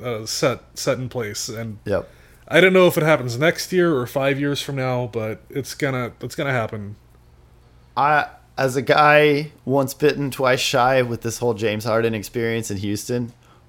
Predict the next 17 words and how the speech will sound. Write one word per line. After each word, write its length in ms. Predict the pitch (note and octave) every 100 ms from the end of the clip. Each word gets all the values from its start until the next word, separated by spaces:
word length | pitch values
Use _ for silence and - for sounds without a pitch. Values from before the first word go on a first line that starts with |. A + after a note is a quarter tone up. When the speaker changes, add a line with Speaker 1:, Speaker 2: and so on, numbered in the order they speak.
| _ -
Speaker 2:
I 120 | A2+
am 160 | A2+ G#2
almost 420 | A2+ A2 G2+ -
like 260 | G#2 G2+
Mavs 380 | - G2 F#2+ G2+
fans. 480 | - A#2 A#2 A#2+ - -
I 140 | G2+
would 160 | A#2 B2
go 180 | A2+ G#2+
ahead 260 | G#2 G2+ G2
and 160 | F2+
start 340 | - A#2+ G2 F#2
beating 300 | G#2+ G#2+ G#2
the 100 | F#2
drum 540 | G#2 G2+ G2+ G2 A2 - _ _ _ - _ _ -
to 100 | F#2+
just 340 | G#2+ F#2+ -